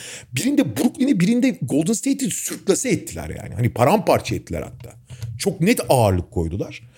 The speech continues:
Böylece yani Jrue Holiday'in de olduğu bir senaryoda Milwaukee'nin daha hedeflenebildiği, daha odaklanabildiği bir ortamda. Çünkü Milwaukee son şampiyon. E zaten ondan önceki iki sene ligi birinci bitirmişti. Kazanmayı bilen ve nasıl kazanacağını bilen takımların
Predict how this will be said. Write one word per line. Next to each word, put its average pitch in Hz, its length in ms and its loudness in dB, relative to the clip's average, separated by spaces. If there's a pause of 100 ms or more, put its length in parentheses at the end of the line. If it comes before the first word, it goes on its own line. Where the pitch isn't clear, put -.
(420)
Böylece 247 760 4
yani 147 260 2
Jrue 156 180 2
Holiday'in 269 400 4
de 165 40 4
olduğu 160 320 2
bir 180 60 0
senaryoda 113 600 0
Milwaukee'nin 180 640 0
daha 175 220 2
hedeflenebildiği, 165 1120 0
daha 135 200 2
odaklanabildiği 156 840 -2
bir 160 60 2
ortamda. 123 680 -2 (260)
Çünkü - 160 -4
Milwaukee 240 300 0
son 254 220 -2
şampiyon. 127 580 -4
E 127 60 -2
zaten 226 280 0
ondan 220 220 0
önceki 196 260 -4
iki - 120 -8
sene 208 240 0 (100)
ligi 160 240 -2
birinci 196 300 0
bitirmişti. 123 560 -8 (540)
Kazanmayı 247 800 2
bilen 214 420 4
ve 175 100 6
nasıl 220 220 2
kazanacağını 202 560 2
bilen 214 240 2
takımların 175 580 0